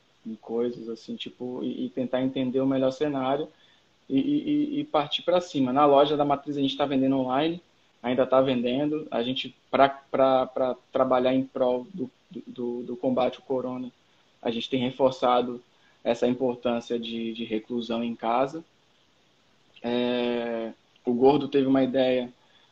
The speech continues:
há uns dez dias atrás e a gente trocou uma, a gente conversou sobre a oportunidade de fazer uma camiseta que as vendas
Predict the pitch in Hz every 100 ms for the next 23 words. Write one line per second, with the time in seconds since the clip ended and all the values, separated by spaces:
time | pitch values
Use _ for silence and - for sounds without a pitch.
0 | _ - 117 120 120 127 131 131 127 123
1 | 120 123 120 117 123 117 120 - 120 117
2 | 123 120 120 120 120 - 127 123 123 -
3 | 123 123 123 _ _ _ _ - - 127
4 | 123 127 127 123 127 - 131 135 127 123
5 | 120 - - 123 123 123 123 127 117 123
6 | 123 123 - 131 123 120 123 123 123 120
7 | -